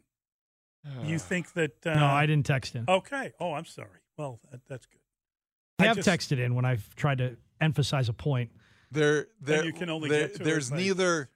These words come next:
Speaker 2: bringing it to our attention.
Speaker 1: it, a right way, a ri-, it's not black or white. There's a lot of gray.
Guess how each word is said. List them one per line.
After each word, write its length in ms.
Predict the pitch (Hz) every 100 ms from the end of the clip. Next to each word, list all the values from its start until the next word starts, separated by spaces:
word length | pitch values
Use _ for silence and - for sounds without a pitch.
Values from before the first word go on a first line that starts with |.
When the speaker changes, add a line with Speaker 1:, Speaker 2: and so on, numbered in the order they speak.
| _
Speaker 2:
bringing 260 | 160 147 120
it 120 | 123
to 160 | - 123
our 100 | 123
attention. 360 | 117 - 135 -
Speaker 1:
it, 160 | 165 170 _ _ - 113 - 135
a 100 | 135
right 300 | 139 185 202
way, 260 | 175 175
a 60 | 180
ri-, 260 | 160 208 208 214
it's 220 | 208 -
not 220 | 214 208
black 280 | 160 180 -
or 40 | 160
white. 340 | 143 120 113 _ _ 143
There's 180 | 156
a 60 | 147
lot 360 | 131 143 147 143
of 80 |
gray. 500 | 127 143 127 117 104